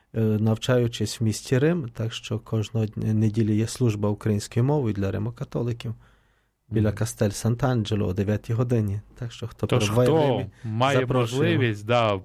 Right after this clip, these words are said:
Speaker 2: поговорити з отцем, е, Олександром в Італії, то приходьте в цю парафію. Отже, де можна цю книжку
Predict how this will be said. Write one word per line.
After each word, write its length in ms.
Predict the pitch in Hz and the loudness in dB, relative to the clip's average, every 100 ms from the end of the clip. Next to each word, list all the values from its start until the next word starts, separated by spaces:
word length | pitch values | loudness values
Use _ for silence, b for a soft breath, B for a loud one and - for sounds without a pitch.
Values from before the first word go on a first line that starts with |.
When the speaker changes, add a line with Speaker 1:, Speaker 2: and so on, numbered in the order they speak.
| - | -2
Speaker 2:
поговорити 800 | 120 117 107 113 120 120 110 104 | 2 2 2 2 2 0 -2 -2
з 60 | |
отцем, 460 | 104 95 101 98 92 | -4 -2 -2 -2 -2
е, 160 | 90 - | -2 -2
Олександром 800 | 101 101 - 147 156 131 104 90 | -2 -4 -2 -2 -2 -2 -4 -4
в 40 | 92 | -6
Італії, 440 | - 113 135 104 | -2 -2 -2 -6
то 180 | - 87 | -6 -12
приходьте 460 | - - 107 - | -10 -6 -6 -6
в 40 | 92 | -10
цю 180 | - 92 | -10 -6
парафію. 440 | 101 101 92 92 B B B B | -4 -4 -6 -10 B B B B
Отже, 240 | 185 180 | -2 0
де 140 | 151 175 | 0 0
можна 240 | 185 147 | 0 -4
цю 120 | 143 | -6
книжку 640 | - 131 - - 101 90 | -2 -2 -2 -4 -2 -2